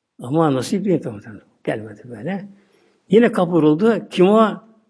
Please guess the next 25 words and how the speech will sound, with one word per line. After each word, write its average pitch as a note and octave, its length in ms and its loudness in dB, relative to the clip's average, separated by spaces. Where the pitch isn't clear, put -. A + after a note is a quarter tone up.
Yine D#3+ 100 -2
Osman. C3+ 520 -8
Osman A#2+ 380 -6
geldi G#2 320 -18
böylece. - 360 -20
Hep E3 160 -6
bekleyin C3+ 320 -2
biraz. C#3 340 -8
Yarısı F3+ 320 0
Osman G#3 320 0
geldi. F#3 480 0
Al E3+ 160 2
işte C3 240 0
onu. D#3 420 0
Onu D#3+ 160 2
da D3 100 2
müjdele. D3+ 720 0
Başına D#3 560 0
çok C3+ 520 0
beliye D#3+ 300 6
gelecek. D3+ 420 0
Onlar E3 180 0
sabretsin C3+ 480 -2
onlara G#2 180 -10
böyle. - 280 -20